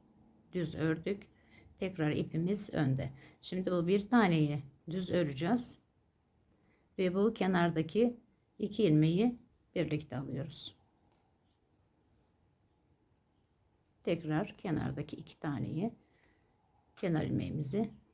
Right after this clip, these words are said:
düz olarak ördük. Yine arkadan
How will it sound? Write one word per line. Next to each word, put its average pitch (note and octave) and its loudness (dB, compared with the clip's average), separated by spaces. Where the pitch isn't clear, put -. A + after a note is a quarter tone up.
düz D3 -4
olarak D3+ -6
ördük. - -8
Yine E3+ 2
arkadan E3+ 0